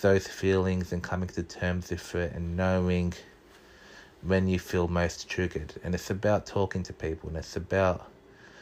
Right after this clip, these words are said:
um, talking to people who make you understa-, who, who understand you and can help you and can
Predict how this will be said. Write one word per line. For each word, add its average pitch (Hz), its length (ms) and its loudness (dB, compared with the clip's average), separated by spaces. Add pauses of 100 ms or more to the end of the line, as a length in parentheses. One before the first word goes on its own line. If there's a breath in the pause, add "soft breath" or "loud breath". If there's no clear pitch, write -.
(400 loud breath)
um, 87 580 0 (800)
talking 120 400 6
to - 120 -4
people 107 400 0
who 98 160 0
make 95 480 -2
you 98 360 2
understa-, 92 540 -2 (100)
who, 98 240 0 (240)
who 110 100 2
understand 90 760 0
you 87 400 2
and 82 460 -4 (680 loud breath)
can 92 160 -4
help - 440 0
you 92 440 0
and 85 160 -4
can 80 480 -6